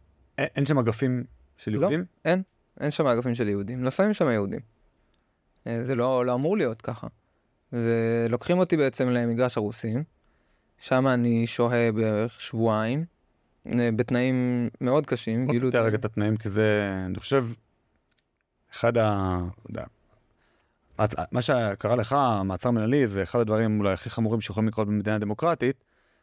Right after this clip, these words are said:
Speaker 1: אבל התנאים של המעצר, של סתם אנשים, לא סתם, של אנשים שחשודים בדברים מסוימים, או שהם במעצר, אה, כזה או אחר, בגלל, שוב, צורכי חקירה,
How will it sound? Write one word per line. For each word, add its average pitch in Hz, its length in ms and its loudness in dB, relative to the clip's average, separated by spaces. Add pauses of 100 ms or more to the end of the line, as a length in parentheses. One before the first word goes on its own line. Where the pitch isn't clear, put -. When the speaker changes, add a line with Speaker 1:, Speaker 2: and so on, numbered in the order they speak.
(220)
Speaker 1:
אבל 104 220 2
התנאים 110 280 0
של 139 140 0
המעצר, 117 580 2
של 107 200 -6
סתם 190 320 0
אנשים, 165 420 -2 (120)
לא 147 120 2
סתם, 107 320 -4 (140)
של 135 280 -2
אנשים 131 240 0
שחשודים 143 800 0 (300)
בדברים 113 320 0
מסוימים, 156 520 2 (760)
או 113 80 0
שהם 113 180 0
במעצר, 117 640 2
אה, 117 340 2
כזה 113 200 -2
או 131 80 4
אחר, 143 360 0 (1400)
בגלל, 104 520 2 (760)
שוב, - 200 -14 (300)
צורכי 120 300 0
חקירה, 135 500 0